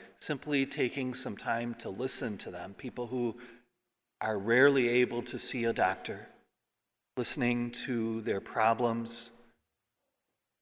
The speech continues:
and doing just some simple things that they could to help. That's also how Jesus did it, as he called people one by one and two by two.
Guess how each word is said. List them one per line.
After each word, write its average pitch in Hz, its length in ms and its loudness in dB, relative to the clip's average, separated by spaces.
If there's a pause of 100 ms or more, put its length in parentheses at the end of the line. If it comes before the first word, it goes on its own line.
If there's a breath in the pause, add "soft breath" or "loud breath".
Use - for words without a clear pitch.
and 95 120 -8
doing 117 520 0
just - 260 -2
some 104 180 -4
simple 117 460 -2
things 104 540 -4
that 110 120 -4
they 104 160 -2
could 101 640 -4
to - 100 -10
help. 98 400 -4 (2250)
That's - 160 -2
also 147 300 8
how 139 220 6
Jesus 123 500 -2
did 101 200 -4
it, 98 140 -8 (600)
as 107 240 0
he 139 160 2
called 113 400 2
people 101 480 -4
one 110 280 0
by 107 200 4
one 101 420 2
and 95 160 -10
two 107 300 0
by 104 200 2
two. 101 440 -2